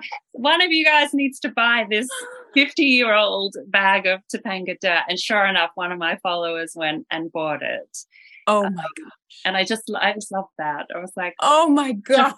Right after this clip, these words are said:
Speaker 2: gosh.
Speaker 1: just a fun moment, um, for me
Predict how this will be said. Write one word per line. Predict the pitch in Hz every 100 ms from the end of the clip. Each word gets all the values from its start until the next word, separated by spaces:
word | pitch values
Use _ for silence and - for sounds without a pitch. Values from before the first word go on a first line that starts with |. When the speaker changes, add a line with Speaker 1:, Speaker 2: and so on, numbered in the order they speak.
| 214
Speaker 2:
gosh. | 214 214 -
Speaker 1:
just | 220 240
a | 262 _
fun | 220 202 190 180 -
moment, | 180 175 170 160 151 165 - - _
um, | 170 160 165 165 - _ _ _
for | -
me | 185 190 165 160